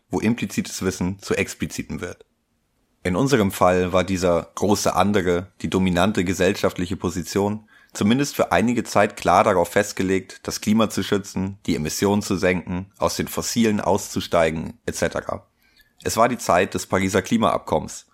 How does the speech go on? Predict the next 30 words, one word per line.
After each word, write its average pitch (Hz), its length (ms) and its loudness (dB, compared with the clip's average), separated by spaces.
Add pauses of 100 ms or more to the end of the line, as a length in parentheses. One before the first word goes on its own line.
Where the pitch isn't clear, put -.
(380)
der 87 140 0
Net-Zero-Pläne 101 1040 2
und 90 160 -6
Fridays 95 320 2
for 104 140 -2
Future-Proteste. 80 1000 -4 (580)
Gegen 92 240 0
diesen 143 280 0
brüchigen 113 460 0
Common 98 300 2
Sense 95 520 -2 (340)
wird 101 160 2
nun 107 260 4
in 117 120 -2
verschiedenen 113 640 0
Teilen 92 320 0
der 90 120 2
Gesellschaft 85 560 -2
aufbegehrt, - 680 -4 (400)
etwa 110 440 4
wenn 95 140 2
Neurechte 92 680 2
gegen 85 240 -2
den 85 300 -2
Klimawahn 78 680 0
hetzen. - 400 -8 (720)
Machthaber 139 520 2
wie 107 80 0
Trump 120 360 2
signalisieren, 101 800 0